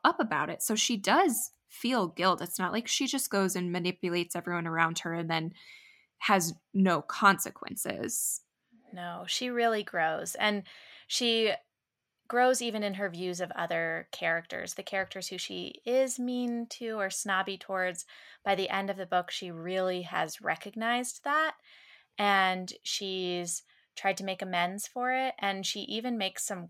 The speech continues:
Speaker 2: comments about characters like Jane Fairfax that are really genuine compliments. She's really,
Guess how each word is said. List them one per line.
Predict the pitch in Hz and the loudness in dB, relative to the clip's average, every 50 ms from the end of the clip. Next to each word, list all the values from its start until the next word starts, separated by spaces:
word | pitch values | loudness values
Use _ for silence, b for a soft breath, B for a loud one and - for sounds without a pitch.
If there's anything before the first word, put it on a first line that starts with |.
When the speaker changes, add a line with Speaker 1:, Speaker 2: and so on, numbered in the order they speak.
| _ - | _ -8
Speaker 2:
comments | - 170 180 240 302 294 220 190 175 - - - | -4 -2 -2 0 2 0 0 0 -2 -6 -6 -6
about | - 165 - 170 170 170 165 - - - _ 226 - _ | -6 -2 0 2 4 4 2 2 -2 -4 _ -20 -20 _
characters | - - 185 180 180 - - 185 175 - | -6 -2 0 0 0 -2 -8 -8 -6 -4
like | 180 175 175 170 | -4 -4 -6 -6
Jane | - 180 170 170 175 170 - | -10 -8 -8 -8 -10 -8 -6
Fairfax | 180 165 165 170 170 - 170 185 180 165 - - - - - _ - | -2 -2 -2 -2 -2 -4 -2 -2 -4 -6 -6 -12 -14 -14 -8 _ 0
that | 175 165 160 165 170 - B B B B B B B B B B B B B - | 2 2 4 2 2 0 B B B B B B B B B B B B B -2
are | - 208 208 196 | 2 2 2 2
really | 180 202 208 220 226 240 240 233 233 202 | 0 -2 -2 0 0 0 0 -2 -4 -4
genuine | 175 - - 175 160 185 214 226 220 208 196 190 185 180 175 | -4 -4 -2 0 2 2 2 2 2 2 0 0 -2 -2 -4
compliments. | 170 - 175 170 170 165 - - - - - - - - - - - | -8 -2 -2 -2 -2 -2 -8 -8 -8 -8 -12 -8 -8 -8 -8 -6 -4
She's | - - 208 190 185 180 | -4 -4 -4 -4 -6 -4
really, | 175 185 190 190 190 190 190 190 185 185 190 185 | -2 0 2 2 2 0 -2 -2 -2 -2 -4 -6